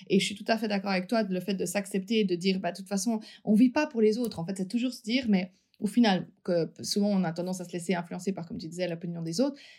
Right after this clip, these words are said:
mais c'est se dire, qui c'est qui doit se coucher avec ses regrets le soir ? C'est pas les membres de sa famille, c'est pas la société, c'est pas ses amis,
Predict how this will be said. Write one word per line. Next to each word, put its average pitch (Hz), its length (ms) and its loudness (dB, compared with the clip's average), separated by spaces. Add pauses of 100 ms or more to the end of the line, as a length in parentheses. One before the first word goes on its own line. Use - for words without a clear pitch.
(140)
mais 202 60 6
c'est 196 120 0
se 196 60 0
dire, 262 160 2 (100)
qui - 140 -6
c'est 359 160 0
qui 269 100 0
doit 196 140 4
se 190 160 -4
coucher 247 580 0
avec 185 260 0
ses 220 200 0
regrets 214 580 -2 (480)
le 180 80 -2
soir ? - 380 -4 (160)
C'est 185 220 -8
pas 311 180 6
les 285 80 6
membres 185 200 6
de 175 60 -6
sa 180 160 -8
famille, 175 480 -6 (360)
c'est 185 240 0
pas 240 360 4
la 233 120 -2
société, 202 720 2
c'est 208 160 -6
pas 196 180 2
ses 226 220 0
amis, 208 380 4